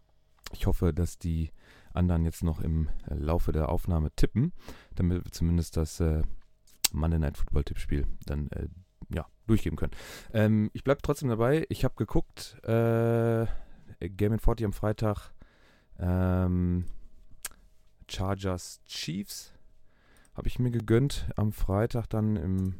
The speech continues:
ja, Game in Forty, wie gesagt. War ja, äh, durchaus interessant. Äh, waren jetzt nicht so viele Punkte wahrscheinlich, ähm, wie man vielleicht doch erwartet hätte. Ähm,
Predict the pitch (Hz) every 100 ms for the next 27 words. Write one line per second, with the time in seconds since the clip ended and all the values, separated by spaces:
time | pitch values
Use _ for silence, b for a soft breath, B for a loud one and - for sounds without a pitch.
0 | - 82 - - 87 85 104 104 104 104
1 | 98 107 - - - b b b b b
2 | b - 82 90 90 90 87 90 - 85
3 | 80 78 107 101 95 101 - - 101 127
4 | - - - - 85 92 98 107 120 -
5 | 117 104 120 120 110 107 - 107 110 107
6 | - 110 104 101 101 98 104 101 - 98
7 | - 104 95 95 117 113 117 127 123 B
8 | B B B B B - 95 95 95 92